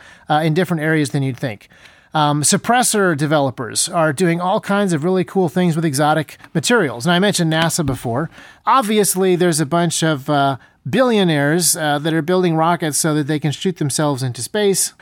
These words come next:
So there's a bunch of people who are doing really cool supersonic fluid simulations and messing around with exotic materials for the purpose of rocketry. And yet, that stuff doesn't trickle down to the small guys quite as quickly when it's being worked on by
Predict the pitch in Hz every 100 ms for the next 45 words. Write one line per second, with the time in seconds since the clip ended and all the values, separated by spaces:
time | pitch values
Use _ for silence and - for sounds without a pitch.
0 | - - - - 269 247 294 302 262 214
1 | 247 214 190 180 165 214 185 135 175 202
2 | 208 - 196 180 170 - 202 185 - 180
3 | 160 - 180 175 147 170 160 147 143 -
4 | 156 139 151 185 175 151 147 151 151 151
5 | 135 139 135 131 143 - 202 151 139 135
6 | - 170 151 - 156 147 131 135 135 143
7 | - - 117 170 180 220 196 - - -
8 | - - - 170 165 240 262 - 233 233
9 | 226 196 220 208 196 170 185 208 214 185
10 | 196 196 190 185 170 - - 165 202 240
11 | 233 165 127 120 - 180 170 - 180 -
12 | 120 143 196 160 202 180 180 190 175 165
13 | 151 143 139